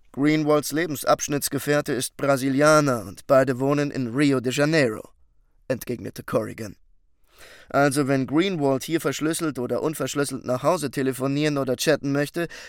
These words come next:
könnten wir den Radius weiter eingrenzen. Und wenn wir das alles noch mit Tundra Freeze kombinieren und uns in die Hongkonger Videoüberwachung einklinken,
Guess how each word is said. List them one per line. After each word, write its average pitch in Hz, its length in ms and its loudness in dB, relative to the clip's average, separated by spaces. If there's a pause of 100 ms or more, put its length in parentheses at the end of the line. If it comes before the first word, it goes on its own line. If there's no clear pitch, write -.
(120)
könnten 147 540 -2
wir 151 140 -4
den 160 160 -4
Radius 139 560 0
weiter 143 480 2
eingrenzen. 131 760 -2 (260)
Und 123 200 -4
wenn 156 180 4
wir 165 100 4
das 147 180 4
alles 160 260 4
noch 147 140 2
mit 135 180 0
Tundra 151 420 4
Freeze - 380 -2
kombinieren 165 800 -2
und 131 260 -4
uns 135 220 -4
in 143 140 -4
die 135 160 0
Hongkonger 147 480 -2
Videoüberwachung 135 800 0
einklinken, 170 680 -2